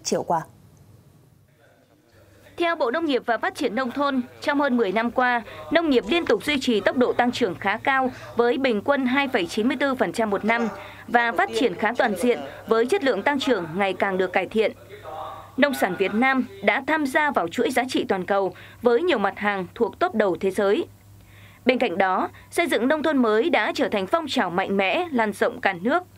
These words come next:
Speaker 2: Thu nhập bình quân đầu người dân khu vực nông thôn tăng nhanh hơn thu nhập của cư dân thành thị, từ mười hai phẩy tám triệu đồng một năm năm hai nghìn không trăm mười lên bốn mươi hai triệu đồng một năm năm hai nghìn không trăm hai mươi.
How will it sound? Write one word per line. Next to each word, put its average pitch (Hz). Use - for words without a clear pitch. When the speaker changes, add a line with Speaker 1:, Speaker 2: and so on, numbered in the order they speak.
Speaker 2:
Thu 370
nhập 285
bình 220
quân 339
đầu 254
người 190
dân 285
khu 302
vực 214
nông 247
thôn 247
tăng 240
nhanh 247
hơn 233
thu 247
nhập 220
của 185
cư 254
dân 254
thành 180
thị, 220
từ 285
mười 269
hai 311
phẩy 196
tám 208
triệu 285
đồng 190
một 180
năm 254
năm 285
hai 285
nghìn 208
không 214
trăm 226
mười 190
lên 233
bốn 214
mươi 294
hai 285
triệu 262
đồng 180
một 175
năm 240
năm 285
hai 277
nghìn 196
không 208
trăm 208
hai 208
mươi. 220